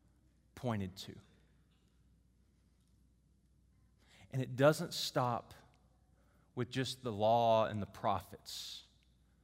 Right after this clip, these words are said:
pointing to Jesus. Because in Matthew, he is Messiah. In Mark, he is the wonder worker. In Luke, he is the Son of Man.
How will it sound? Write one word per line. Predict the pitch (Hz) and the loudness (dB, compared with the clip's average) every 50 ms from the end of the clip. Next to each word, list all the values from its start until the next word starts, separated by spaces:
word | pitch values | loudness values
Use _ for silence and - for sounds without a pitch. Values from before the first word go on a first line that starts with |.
| _ _ _ _ _ _ _ | _ _ _ _ _ _ _
pointing | - - 131 127 123 123 113 - - 110 98 95 | -10 -4 0 0 2 0 0 -2 -4 -6 -6 -6
to | - - 90 | -8 -10 -14
Jesus. | 80 82 95 95 92 95 90 - - - - - - - - - - - _ _ _ _ _ _ _ _ _ _ _ _ _ _ _ _ _ _ _ _ _ _ _ _ _ _ _ _ _ _ | -12 -8 -8 -6 -6 -6 -8 -10 -12 -14 -14 -12 -12 -12 -14 -16 -18 -20 _ _ _ _ _ _ _ _ _ _ _ _ _ _ _ _ _ _ _ _ _ _ _ _ _ _ _ _ _ _
Because | - 131 - 139 117 | -6 -4 -2 -2 -2
in | 131 123 117 110 113 | 0 0 2 2 4
Matthew, | 117 117 123 135 135 135 - 160 160 165 160 156 - - - - _ _ _ _ _ _ _ _ _ _ _ _ _ _ _ _ _ | 4 4 4 4 2 -2 -6 -4 -4 -4 -4 -6 -10 -16 -20 -20 _ _ _ _ _ _ _ _ _ _ _ _ _ _ _ _ _
he | - 135 127 | -4 -2 -2
is | 120 110 101 | 0 -2 -2
Messiah. | 104 95 92 - - - 107 110 107 98 76 73 - - _ _ _ _ _ _ _ _ _ _ _ _ _ _ _ _ _ _ _ _ _ _ _ _ _ _ _ _ _ - _ - | -6 -6 -6 -6 -4 -4 -4 -4 -4 -6 -8 -10 -14 -18 _ _ _ _ _ _ _ _ _ _ _ _ _ _ _ _ _ _ _ _ _ _ _ _ _ _ _ _ _ -20 _ -4
In | 127 117 110 | -2 0 0
Mark, | 107 113 117 113 127 135 156 - - - - - - - - _ _ _ _ _ _ _ _ _ _ _ _ _ _ - | 2 2 4 4 4 2 0 0 -4 -10 -18 -18 -18 -20 -20 _ _ _ _ _ _ _ _ _ _ _ _ _ _ -4
he | 139 139 | -2 0
is | 127 113 | 0 0
the | 98 113 | -2 -4
wonder | 104 104 110 110 113 110 104 101 | -2 -2 -2 -2 -2 -2 -4 -6
worker. | 90 90 90 90 - - - - - - _ _ _ _ _ _ _ _ _ _ _ _ _ _ _ _ _ _ _ _ _ _ _ | -8 -10 -12 -12 -14 -18 -20 -20 -20 -20 _ _ _ _ _ _ _ _ _ _ _ _ _ _ _ _ _ _ _ _ _ _ _
In | - 120 117 113 113 117 | -6 -4 -4 -2 0 2
Luke, | 135 139 151 165 - - - - - - - - - _ _ _ _ _ _ _ _ | 2 4 2 2 -2 -6 -14 -18 -20 -20 -20 -20 -20 _ _ _ _ _ _ _ _
he | - 151 135 | 0 0 0
is | 117 104 | 0 0
the | 101 113 | -4 -8
Son | - - - 120 117 113 | -8 -6 -4 -4 -4 -4
of | 98 85 | -4 -6
Man. | 98 98 92 95 95 73 71 | -6 -4 -4 -4 -6 -8 -12